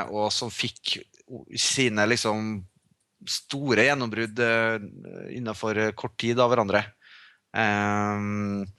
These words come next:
og så de startet vel også et fi-, produksjonsselskap sammen, og, altså, det er noen ting i den der generasjonen der, ehm, som har blandet mye sånne,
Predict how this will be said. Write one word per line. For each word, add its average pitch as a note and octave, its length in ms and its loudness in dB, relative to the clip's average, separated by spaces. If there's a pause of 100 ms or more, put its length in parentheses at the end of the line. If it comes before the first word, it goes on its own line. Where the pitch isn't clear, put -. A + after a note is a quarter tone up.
(1000)
og - 180 0
så A#2+ 120 0
de B2 100 2 (220)
startet - 500 2
vel A2+ 140 6
også G#2 180 0
et G#2 100 -4
fi-, A2+ 160 0 (100)
produksjonsselskap G#2+ 880 -2
sammen, G2 420 0
og, G#2 140 4
altså, G#2+ 180 0
det A#2+ 120 4
er B2+ 80 2
noen C3+ 160 -6
ting B2 320 -4
i A#2+ 320 0
den A#2+ 160 2
der G#2 480 2
generasjonen A2+ 760 -4
der, C#3 180 2 (340)
ehm, G#2 1040 -4
som B2 200 -4
har A#2+ 200 0
blandet A#2 540 0
mye G#2 260 0
sånne, F#2 300 0